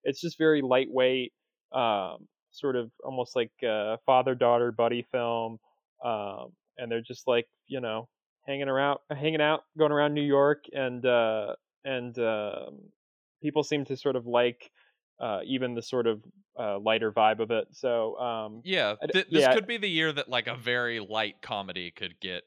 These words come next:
Speaker 2: very, very far. Of I,
Speaker 1: Yeah.
Speaker 2: I think there's certainly an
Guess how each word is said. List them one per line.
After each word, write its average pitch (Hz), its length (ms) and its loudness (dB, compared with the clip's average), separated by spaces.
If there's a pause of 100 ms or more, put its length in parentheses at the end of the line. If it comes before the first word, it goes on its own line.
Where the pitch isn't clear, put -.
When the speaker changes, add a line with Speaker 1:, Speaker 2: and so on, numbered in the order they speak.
(160)
Speaker 2:
very, 98 280 -6
very 87 260 -10
far. 80 500 -12
Of 98 180 -8
I, 104 80 -2
Speaker 1:
Yeah. 107 180 0
Speaker 2:
I 120 60 -6
think 139 200 -6
there's 139 200 -4
certainly 135 440 -6
an 107 100 -10